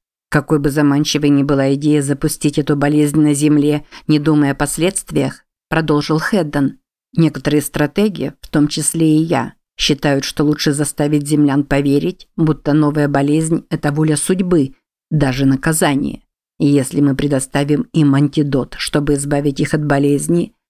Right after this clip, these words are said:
это подготовит почву для переговоров о создании альянса и позволит защитить наши интересы. «Ты хочешь, чтобы они заболели?» устало произнесла Ченнери. «А затем выздоровели.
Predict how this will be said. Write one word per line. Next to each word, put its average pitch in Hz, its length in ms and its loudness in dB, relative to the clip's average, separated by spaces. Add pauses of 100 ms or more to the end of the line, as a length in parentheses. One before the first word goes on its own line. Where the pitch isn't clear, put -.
(100)
это 160 220 -2
подготовит 151 720 -2
почву 151 380 -2
для 147 140 -2
переговоров 147 680 -2
о 151 60 -2
создании 147 560 0
альянса 151 680 -2 (180)
и 151 80 0
позволит 147 480 0
защитить 139 600 -2
наши 143 300 0
интересы. - 680 -2 (580)
«Ты 208 100 2
хочешь, 190 340 0
чтобы 160 320 0
они 165 180 2
заболели?» 147 680 -2 (420)
устало 175 440 -2
произнесла 165 600 -2
Ченнери. 160 640 -2 (400)
«А 180 120 0
затем 190 360 2
выздоровели. 160 800 -2